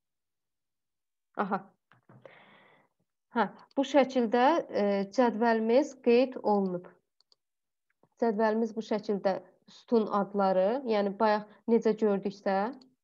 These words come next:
baxın, kolumuz hissəsində. Gördüksə, burada da kolumn name və data type, bir də allow null. Yəni bunları biz dizayn hissəsində görmüş olacağıq.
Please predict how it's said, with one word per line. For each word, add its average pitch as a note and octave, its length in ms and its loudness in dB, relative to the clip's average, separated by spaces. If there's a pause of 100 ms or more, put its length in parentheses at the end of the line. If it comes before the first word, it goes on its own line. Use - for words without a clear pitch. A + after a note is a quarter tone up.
(680)
baxın, A3+ 280 -6 (260)
kolumuz G3 460 -2
hissəsində. F#3+ 560 -6 (1400)
Gördüksə, A#3+ 560 0 (120)
burada A#3+ 280 2
da A#3 100 -4
kolumn G#3+ 540 0
name B3 340 2 (260)
və A3+ 140 -2
data A3 260 -4
type, A#3+ 420 -4
bir A3+ 120 -4
də B3+ 80 -4 (140)
allow A3+ 320 0
null. F3+ 240 -4 (420)
Yəni A#3+ 280 -2
bunları B3+ 500 0
biz C4+ 240 -2
dizayn A3 340 0
hissəsində G#3 720 -4 (760)
görmüş G#3+ 460 2
olacağıq. F#3+ 540 -4